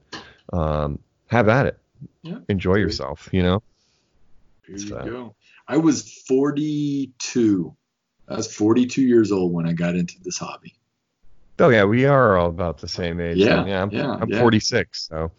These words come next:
Speaker 2: Yeah, I'm forty.
Speaker 1: Yeah.
Speaker 2: I turned forty-seven earlier this year. But, yeah, you know, so I, I got into this late. I wish, you know, looking back now, uh, man, I wish I would have just, you know, got into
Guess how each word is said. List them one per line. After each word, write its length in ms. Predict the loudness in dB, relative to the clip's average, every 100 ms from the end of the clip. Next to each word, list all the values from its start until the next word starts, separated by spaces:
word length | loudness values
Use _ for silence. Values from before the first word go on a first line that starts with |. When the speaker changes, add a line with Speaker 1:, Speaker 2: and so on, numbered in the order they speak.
| 2
Speaker 2:
Yeah, 220 | 4 2
I'm 120 | -2
forty. 320 | 2 2 4
Speaker 1:
Yeah. 160 | 0 -4
Speaker 2:
I 40 |
turned 300 | -6 -8 -6
forty-seven 680 | -2 -2 -2 -4 -6 -6 -12 -16 _ -4
earlier 320 | 0 2 2
this 240 | 0 -2 -2
year. 240 | -2 -2
But, 160 | -4 -2
yeah, 300 | -2 -2 -4
you 120 | -2
know, 180 | -2 -2
so 240 | -4 -6 -4
I, 180 | -2 -2 -2
I 120 | 0
got 200 | 2 4
into 200 | 2 2
this 260 | 0 -2 -4
late. 460 | -4 -2 -2 -2 -6 -20 -20 -10
I 120 | 2 2
wish, 720 | 4 4 2 2 -2 -10 -14 _ _ _ _
you 120 | -2 0
know, 300 | 0 -2 -6 0
looking 420 | 4 6 4 0
back 260 | 0 -2
now, 480 | -4 -4 -4 -6 -16 -20 _ _ _ -12
uh, 400 | -8 -8 -8 -12 -6
man, 200 | -2 0
I 40 | 2
wish 220 | 2 2
I 60 |
would 220 | 0 0 0
have 160 | -4 -6 -18 _
just, 300 | -10 -10 -8
you 140 | -8 -6
know, 60 |
got 240 | 0 0 0
into 580 | -2 -2 -2 0 0